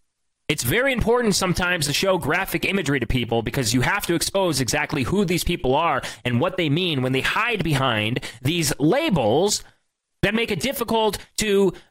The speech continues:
be against, to oppose. Pro-choice. And like I said before, if that's what,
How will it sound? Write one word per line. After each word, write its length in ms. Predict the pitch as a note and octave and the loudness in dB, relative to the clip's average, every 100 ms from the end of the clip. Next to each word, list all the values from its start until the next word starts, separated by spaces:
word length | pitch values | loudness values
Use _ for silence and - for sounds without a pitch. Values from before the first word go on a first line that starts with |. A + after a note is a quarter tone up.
| _ _ | _ _
be 180 | C#3 F#3 | -2 0
against, 380 | D3+ C#3+ G#2 - | -2 -4 -2 -2
to 60 | D#3+ | -2
oppose. 560 | - F3 B2+ E2 - _ _ | 0 0 0 -2 -10 _ _
Pro-choice. 920 | - G3 B3 G#3 G3+ B3 E3 - - - - - - - _ _ _ _ _ _ _ _ - | -2 2 2 2 2 2 2 0 -2 -4 -10 -20 -20 -20 _ _ _ _ _ _ _ _ -4
And 80 | C#3+ | -2
like 140 | E3 | 0
I 60 | D#3+ | -2
said 160 | F3 | -2
before, 340 | D#3 - F3 A2 | 0 2 2 2
if 80 | |
that's 260 | - D3 F3 | 0 -2 0
what, 160 | D#3 | -2